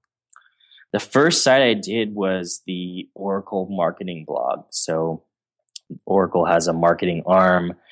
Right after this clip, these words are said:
and that, that actually is an interesting tie-in back to my spaghetti on the wall. <laughs> So some of the posts that I did back in the day ended up getting shared,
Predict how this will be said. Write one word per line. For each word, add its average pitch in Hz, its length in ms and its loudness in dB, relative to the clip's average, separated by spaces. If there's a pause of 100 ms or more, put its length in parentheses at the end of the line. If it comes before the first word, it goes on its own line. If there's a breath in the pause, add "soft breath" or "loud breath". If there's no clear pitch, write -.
(300 loud breath)
and 85 520 -4 (420)
that, 143 360 2 (140)
that 139 200 2
actually 113 760 -2 (180)
is 104 180 -10
an 104 100 -6
interesting 101 520 -10
tie-in 92 560 -4
back 87 240 -4
to - 80 -20
my 85 180 -8
spaghetti 90 400 -12
on 85 140 -8
the 80 60 -10
wall. 95 600 2
<laughs> - 60 -20 (120 soft breath)
So - 600 -2
some 123 340 2
of 117 80 2
the 101 80 2
posts - 600 0 (340 soft breath)
that 104 100 2
I 101 140 4
did 110 600 0 (320)
back 101 420 0
in 95 100 -6
the 90 80 -6
day 123 380 2
ended 110 220 -4
up 101 140 -6
getting 101 240 -6
shared, 101 600 -4